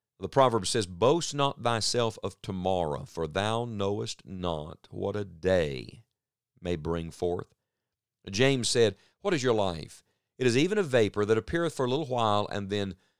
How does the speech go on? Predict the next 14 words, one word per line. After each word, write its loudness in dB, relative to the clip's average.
vanisheth 0
away." -4
And -6
then -2
he 2
actually 0
used -2
this 2
same -2
expression -2
about -2
today 0
and -6
tomorrow. -2